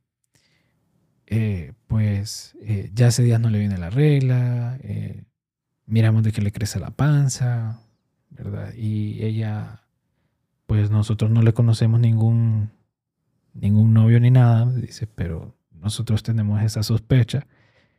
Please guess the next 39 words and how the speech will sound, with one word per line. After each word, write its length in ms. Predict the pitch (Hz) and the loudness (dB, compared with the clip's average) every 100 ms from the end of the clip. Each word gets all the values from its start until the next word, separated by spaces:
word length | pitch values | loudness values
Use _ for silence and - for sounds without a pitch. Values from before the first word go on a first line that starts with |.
| _ _ _ _ _ _ _ | _ _ _ _ _ _ _
de 160 | - 107 | -4 -4
que 160 | - 101 | 0 0
ella 160 | 101 | 2
pobra-, 520 | 107 117 110 107 107 | 2 2 2 2 0
probablemente 840 | - 120 110 101 107 107 104 104 135 | 4 6 6 6 4 4 2 2 0
esté 240 | 123 - | -2 -4
embarazada 720 | 101 95 92 101 143 175 127 - _ _ _ _ _ | -6 -6 -6 -2 0 0 -2 -6 _ _ _ _ _
y 220 | - 113 | -4 0
ella 140 | 113 110 | 4 4
no 120 | 107 | 4
nos 120 | 104 | 2
quiere 240 | - 107 | 0 -2
decir 340 | 98 101 104 98 | 0 -4 -6 -2
nada". 340 | 131 170 117 - _ _ _ _ _ _ _ _ _ _ _ _ _ _ | 0 0 -2 -8 _ _ _ _ _ _ _ _ _ _ _ _ _ _
Pues 1000 | - 131 131 127 123 120 110 - - - | 4 6 8 8 8 6 2 -4 -6 -4
yo 100 | 120 | 4
le 80 | 123 | 8
dije, 80 | 143 | 10
"Bueno, 260 | 123 120 110 | 10 6 4
tráigamela 640 | 104 101 127 180 202 175 | 2 4 6 8 6 4
y 60 | 117 | 2
aquí 300 | 104 101 101 | 0 -2 -2
le 80 | |
hacemos 260 | 110 113 107 | 0 2 2
los 120 | 104 | 4
exámenes, 460 | 101 165 185 175 143 | 4 4 6 6 6
le 80 | 107 | 4
hacemos 320 | 104 113 107 | 0 0 2
una 200 | 110 104 | 2 0
prueba 160 | 107 | 0
de 60 | 107 | 0
embarazo 360 | 104 95 95 98 | 0 -4 -8 -10
en 80 | |
sangre 760 | 101 151 151 147 131 127 123 117 | -4 -2 2 2 2 2 2 0
y 80 | 107 | -2
todo 180 | 107 110 | 0 0
lo 100 | 113 | 2
demás, 300 | 104 110 90 | 2 2 0
¿verdad? 460 | 85 101 101 110 | -8 -10 -10 -10